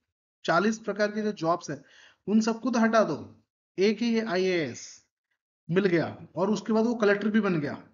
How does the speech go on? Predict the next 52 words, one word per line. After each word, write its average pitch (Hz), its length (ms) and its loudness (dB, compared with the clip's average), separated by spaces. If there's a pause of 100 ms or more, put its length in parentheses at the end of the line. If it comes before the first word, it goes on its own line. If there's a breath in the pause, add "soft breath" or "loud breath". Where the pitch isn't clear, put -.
(100)
कलेक्टर 165 360 -4
बनने 196 260 0
में 202 100 -2
भी 220 80 -2
काफी 208 240 -2
टाइम 196 180 -2
लगता 170 220 -2
है, 170 60 -2
आप 175 40 -6
लोगों 180 200 -4
को 170 100 -4
पता 160 100 -4
ही 147 80 0
है, 135 200 -8 (160)
उसके 156 240 -8
बारे 160 180 0
में 165 100 -2
मैं 160 100 0
नहीं 160 100 -2
बोल 143 180 -4
रहा 131 100 -6
हूँ। - 180 -14 (500 soft breath)
सीधा 196 220 2
कलेक्टर, 175 380 -2
भाई 170 140 -2
ये 208 100 0
कलेक्टर 208 320 -2
बनेगा, 180 260 -2
देखो 170 420 -2
ये 165 80 0
कलेक्टर 165 260 -2
बनेगा, 156 260 0
ये 170 260 0
कलेक्टर 190 300 0
बनेगा, 151 380 -4 (600)
ठीक 185 140 0
है? 180 240 -4 (340)
<laughs> 196 260 -4 (320)
पढ़ना 180 220 2
लिखना 170 260 0
तो 147 100 -2
आता 147 220 -4
नहीं 151 180 -2
है, 147 140 -10 (120)
इस 220 160 0
तरह 190 160 2
से 214 140 -4
कमेंट्स 156 440 -4
मिलने 143 280 -4
शुरू 139 300 -6
होते 120 200 -16
हैं, 107 120 -18